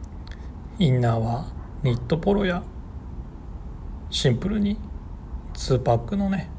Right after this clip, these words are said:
白のポケットティーなんてコーディネートするでしょうね。足元はモカシンかペニーローファーか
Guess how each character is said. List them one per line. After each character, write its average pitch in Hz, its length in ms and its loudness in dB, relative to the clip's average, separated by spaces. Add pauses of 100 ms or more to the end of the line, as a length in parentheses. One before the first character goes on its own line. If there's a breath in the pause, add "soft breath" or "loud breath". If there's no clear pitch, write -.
(560)
白 123 320 4
の 117 220 0
ポ - 140 -8
ケ 135 80 6
ッ - 120 2
ト 127 140 0
テ - 120 -2
ィ - 40 2
ー - 20 2
な 190 120 0
ん 196 80 0
て 196 240 -4 (420)
コ 131 160 8
ー 120 60 8
デ 123 80 2
ィ 117 40 4
ネ 110 100 2
ー - 20 -2
ト 165 260 0 (840 loud breath)
す - 180 0
る 117 120 4
で 110 80 -4
し - 140 -6
ょ 208 80 0
う 185 40 2
ね。 147 260 4 (640)
足 - 260 2
元 120 260 2
は 190 200 0 (1900)
モ 127 80 2
カ - 140 -2
シ - 180 0
ン 180 80 2
か 175 300 0 (1120)
ペ 120 160 4
ニ 113 180 2
ー - 20 0
ロ 113 120 -2
ー - 20 -4
フ - 120 -6
ァ 180 100 -2
ー - 80 -8
か 220 180 0